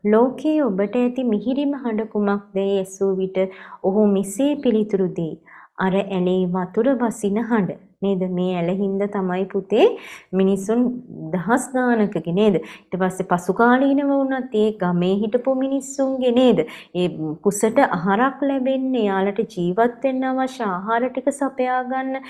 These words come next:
ඒ වගේම සියදෝරිස්ට ජීවත් වෙන්න මතු අනාගත පරපුරටත් ප්‍රයෝජනවත් වන, ප්‍රව-, ප්‍රයෝජනවත් වුණා. අන්න ඇල කැපපු නිසා, වතුර ගන්න පුළුවන් වුණේ හින්දා නේද?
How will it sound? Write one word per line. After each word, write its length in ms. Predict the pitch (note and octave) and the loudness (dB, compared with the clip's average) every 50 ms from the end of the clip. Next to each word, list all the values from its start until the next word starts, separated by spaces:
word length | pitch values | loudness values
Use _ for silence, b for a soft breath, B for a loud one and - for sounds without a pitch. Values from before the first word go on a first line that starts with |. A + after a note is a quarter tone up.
| B B B | B B B
ඒ 120 | B F3+ F3+ | B 0 2
වගේම 320 | F#3+ F#3 F3 F3+ F3 F3 | 2 2 2 0 0 -2
සියදෝරිස්ට 840 | F3 - - F3 E3+ F3 F3+ A3+ A#3 B3 B3 C4+ B3+ - - - C#4 C4+ | -2 -2 0 0 0 2 4 4 4 6 4 2 0 -4 -4 -4 -4 -2
ජීවත් 460 | - C4 B3+ B3+ B3+ C4 B3+ B3+ - | -2 -2 -2 0 0 -2 -2 -2 -4
වෙන්න 240 | C4 B3+ B3+ B3 A#3 | -6 -4 -4 -2 -2
මතු 340 | G#3 F#3+ F3+ - A3 G3+ - - _ _ _ _ _ C#3+ - | -2 -2 0 0 0 0 -2 -8 _ _ _ _ _ -10 -6
අනාගත 540 | - - E3+ F3 F3+ G3 G#3+ A#3+ C4 D4 D4 | -2 0 0 2 2 4 4 4 4 4 2
පරපුරටත් 640 | D#4 D#4 D4 C#4+ C#4 C#4 C#4 - C#4 C#4 C#4 C#4 C#4+ C#4+ C#4+ C#4+ | 2 2 2 0 0 0 0 0 2 2 2 0 0 -4 -4 -4
ප්‍රයෝජනවත් 800 | - - C#4 C#4 C#4 C4+ C4+ C#4 C4+ C4 C4+ C4+ C4+ C4+ C4 C4 - - | 0 2 4 6 6 6 4 2 -2 -2 -4 -4 -6 -6 -8 -12 -14 -10
වන, 220 | C4 C4 C4 B3+ A#3+ A#3 A3+ G#3+ | -8 -8 -6 -6 -8 -10 -14 -16
ප්‍රව-, 420 | _ - B3+ A#3+ A#3 A#3+ B3 B3 B3 - | _ 0 0 2 2 2 2 0 0 -4
ප්‍රයෝජනවත් 760 | - - G#3 G#3 G#3+ A3+ A#3 B3+ A#3+ B3 B3 B3+ B3 B3 - - | 0 2 4 6 6 4 4 2 0 0 0 -2 -2 -4 -4 -2
වුණා. 280 | B3+ A#3+ B3 F4 B4+ - B B B B B B B _ | 0 2 4 2 2 2 B B B B B B B _
අන්න 180 | - G#3 G#3+ D4+ A#4 - - - - - _ _ | 0 2 4 4 4 2 -2 -8 -16 -20 _ _
ඇල 180 | - G#3+ A3 B3+ D4+ | 2 4 4 4 2
කැපපු 440 | D4+ D4 C#4 C#4 C4 B3 B3 D#4 E4 | 0 -2 -2 0 0 0 2 2 2
නිසා, 360 | D#4+ D#4+ D#4+ D#4+ - A3+ F3+ | 4 2 2 2 2 2 4
වතුර 340 | E3 F3+ F#3+ F#3 - - B3+ | 2 2 0 -2 -2 -2 0
ගන්න 360 | B3 B3 A#3+ A#3 A3+ B3+ C#4 | 0 0 0 0 0 -2 -2
පුළුවන් 440 | C4 - B3+ A#3+ B3+ B3+ B3+ B3+ B3+ | 0 0 2 2 2 2 2 0 -2
වුණේ 240 | B3+ B3+ C4 E4 F4 | -2 -2 0 2 4
හින්දා 380 | F#4 F4 D4 G3+ E3 E3 E3+ | 4 4 4 2 2 0 0
නේද? 280 | F3 A3 B3+ C#4 C4+ B3 | 0 0 -2 0 0 0